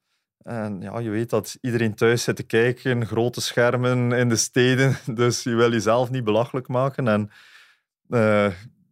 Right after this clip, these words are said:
ja, ik herinner me nog een statistiek dat ik geen één verkeerde pas gegeven heb. Dus ik kan zeggen dat ik op een W K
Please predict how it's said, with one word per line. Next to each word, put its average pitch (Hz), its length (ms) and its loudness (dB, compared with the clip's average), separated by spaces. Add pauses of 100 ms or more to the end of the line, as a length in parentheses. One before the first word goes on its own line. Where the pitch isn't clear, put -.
(100)
ja, 110 200 -2
ik - 300 -12
herinner 135 300 2
me 135 60 -2
nog 135 140 2
een 120 60 0
statistiek 147 680 -2
dat 127 240 2
ik - 260 -6
geen 135 260 -2
één 165 200 -2
verkeerde 135 420 -2
pas 123 280 -2
gegeven 127 380 -2
heb. 127 200 0
Dus 110 260 0
ik 117 140 0
kan 117 180 2
zeggen 120 300 0
dat 110 120 0
ik - 60 -10
op 110 140 -2
een 107 80 -6
W 104 160 0
K 120 280 2